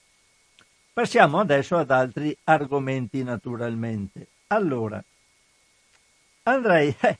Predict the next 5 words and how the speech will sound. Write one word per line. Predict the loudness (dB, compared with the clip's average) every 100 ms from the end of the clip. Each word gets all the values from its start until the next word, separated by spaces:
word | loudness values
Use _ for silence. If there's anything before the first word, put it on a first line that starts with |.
| _
una | -2 0
notizia | 2 0 0 -2 0 -2
interessante, | -2 0 0 0 -4 -2 0 0 -2 -2 -2 -4 _ _ _ _
anche | 2 4 2 -2
se | 0 2 0